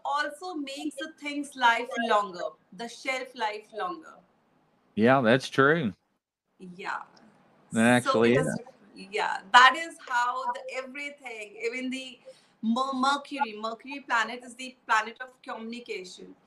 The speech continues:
Speaker 1: So if anybody is having the problem in communication, he cannot, uh, you know, he cannot, uh, say his things properly, or he cannot, you know, make understand the people, his feelings, his words.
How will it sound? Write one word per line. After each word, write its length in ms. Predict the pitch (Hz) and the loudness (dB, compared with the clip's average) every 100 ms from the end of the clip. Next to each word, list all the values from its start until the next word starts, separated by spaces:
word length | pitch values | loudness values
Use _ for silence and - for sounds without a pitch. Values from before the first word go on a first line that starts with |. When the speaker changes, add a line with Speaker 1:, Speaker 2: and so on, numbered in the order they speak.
| _ _ - | _ _ -18
Speaker 1:
So 180 | - 294 | -12 -8
if 180 | - 294 | -8 -6
anybody 400 | 285 285 294 294 | -4 -4 -4 -4
is 100 | 294 | 0
having 320 | 254 220 240 | 2 2 2
the 60 | 254 | -8
problem 420 | - 226 220 226 | -4 -4 -4 -10
in 160 | 226 226 | -10 -2
communication, 960 | 233 220 226 220 220 208 208 214 208 214 | 0 0 -2 -6 -4 -4 -6 -8 -8 -10
he 60 | 220 | -10
cannot, 500 | 226 220 226 226 - - - - - | -6 2 2 2 -4 -18 -20 -6 2
uh, 420 | 214 214 214 214 214 220 | 2 2 -2 -2 -4 -4
you 80 | 254 | -6
know, 100 | 294 | -10
he 120 | 254 | -10
cannot, 500 | 262 247 247 247 247 - - | -10 -8 -4 -4 -4 -6 -4
uh, 240 | 247 233 220 - | -4 -6 -10 -16
say 360 | - 277 277 277 | -16 -8 -8 -6
his 140 | 277 - | -10 -8
things 260 | 254 233 - | -8 -8 -6
properly, 680 | 233 208 226 220 214 220 - | -6 -6 -8 -10 -10 -10 -4
or 120 | 220 | -2
he 200 | 226 226 | -2 -4
cannot, 540 | - 233 226 233 233 233 | -8 -4 2 2 2 -2
you 80 | 254 | -10
know, 120 | 277 | -8
make 240 | 254 240 247 - | -6 -8 -6 -4
understand 520 | 233 240 254 233 226 | -4 0 4 4 2
the 60 | 240 | -8
people, 320 | 240 233 - 240 | -10 -12 -14 -12
his 280 | 233 226 - | -8 -8 -8
feelings, 640 | 240 262 247 233 220 214 | -10 -6 0 2 2 0
his 300 | 226 214 - | -6 -6 0
words. 400 | 233 247 226 233 | 4 4 4 4